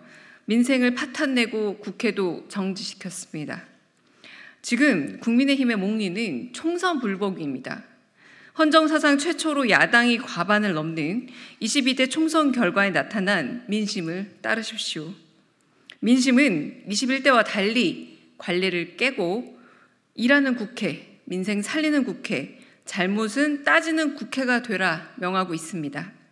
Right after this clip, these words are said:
이미 숙제가 쌓여갑니다. 당장 수천억의 국민 혈세가 들어가게 생긴 동해석유 탐사 시추의 타당성을 살펴봐야 하고, 북한이 살포한 오물풍선의 피해와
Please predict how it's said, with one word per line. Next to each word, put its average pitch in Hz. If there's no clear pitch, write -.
이미 285
숙제가 320
쌓여갑니다. 277
당장 226
수천억의 285
국민 254
혈세가 262
들어가게 220
생긴 202
동해석유 247
탐사 277
시추의 277
타당성을 294
살펴봐야 190
하고, 165
북한이 262
살포한 247
오물풍선의 233
피해와 247